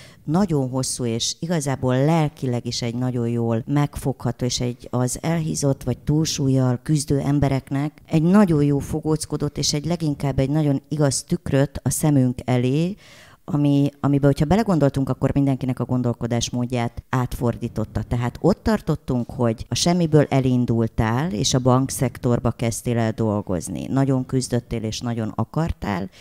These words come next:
és ugye egyre több és több kiló szaladt fel rád, majd egyszer csak szembe jött ez a poszt, hogy maga nem kövér, maga beteg.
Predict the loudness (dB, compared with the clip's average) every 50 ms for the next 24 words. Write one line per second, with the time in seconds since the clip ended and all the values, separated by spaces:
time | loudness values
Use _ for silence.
0 | -20 -20 -20 -20 -20 -18 _ -8 -4 -4 0 0 0 0 2 0 0 0 2 0
1 | 0 0 0 -2 -6 -10 -4 0 2 2 2 2 0 -2 -2 -2 -2 -2 -8 _
2 | -4 -2 -2 -2 -2 -2 -2 -2 -2 -2 -6 -4 -2 0 0 2 0 0 -2 -6
3 | -8 -4 -2 -2 0 0 -2 -4 -6 -8 -6 -4 -2 -2 -2 -2 -2 -4 -4 -2
4 | -2 -4 -4 -6 -6 -8 -10 -10 -16 -20 _ _ _ _ _ _ _ _ 0 2
5 | 2 4 4 2 0 -2 -2 -2 -2 -2 0 -2 -2 0 -2 -4 -2 0 0 2
6 | 2 2 2 4 4 2 0 0 -2 -4 -4 -4 -6 -8 _ _ -4 -2 -2 -2
7 | -2 -6 -10 -12 -14 -12 -12 -12 -8 -4 -4 -4 -2 -2 -2 -2 -2 -2 -4 -4
8 | -4 -4 -4 -2 -4 -4 -4 -6 -6 -6 -6 -6 -6 -6 -8 -8 -8 -10 -10 -10